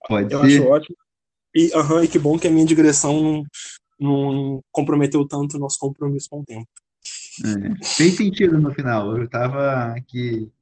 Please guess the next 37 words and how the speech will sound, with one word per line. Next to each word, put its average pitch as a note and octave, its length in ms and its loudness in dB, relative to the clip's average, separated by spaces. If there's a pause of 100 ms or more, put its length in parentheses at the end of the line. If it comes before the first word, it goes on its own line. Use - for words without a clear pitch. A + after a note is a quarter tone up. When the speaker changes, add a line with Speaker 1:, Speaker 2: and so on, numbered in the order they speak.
Speaker 1:
viajando, C3+ 680 -4
mas B2 220 -6
eu A#2 140 -6
gosto B2+ 280 -4
de A#2+ 80 -12
história, A#2 340 -6
então A2+ 500 -4 (400)
eu A#2+ 180 2
me A#2+ 460 4 (200)
ative C3 460 2
ao C3+ 80 2
que - 80 -14
você - 60 -18
tava B2+ 240 -2
falando, B2+ 420 -2
mas C#3+ 240 -4
no C#3+ 120 -4
final C3 280 0
fez C#3 180 -6
sentido C3 400 -6
e C#3 160 -4
foi C3+ 120 -10
muito C3+ 160 -6
legal. A2 360 -2 (1000)
Speaker 2:
Ah, C3+ 120 -2
que E3+ 100 -18
bom, C3+ 220 -6
que - 100 -14
bom. C#3 180 -8
Eu C#3+ 40 -10
pensei D3+ 280 -4
nisso D#3+ 300 -2 (140)
e, E3 200 0
enfim, G3 320 -6 (380)
me E3 160 0
veio D#3 180 2
na, C#3+ 360 -6